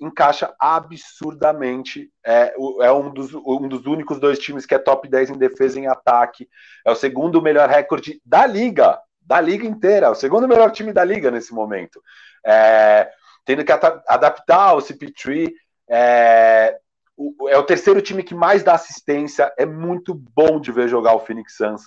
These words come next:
Além de, principalmente, assim, você assiste o jogo deles e é fantástico de ver.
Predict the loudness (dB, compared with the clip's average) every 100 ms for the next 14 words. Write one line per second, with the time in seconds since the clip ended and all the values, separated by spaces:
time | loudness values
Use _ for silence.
0 | -4 -2 -2 -8 -14 -14 -12 -8 -4 -4
1 | -6 -12 -16 _ _ _ -6 -4 -6 -10
2 | _ -6 -6 -8 -12 -12 -8 -6 -4 -6
3 | -6 -6 -8 -2 0 0 -2 _ -4 -4
4 | -2 0 0 -2 -10 -20 -20 _ _ _
5 | -14 -4 2 2 0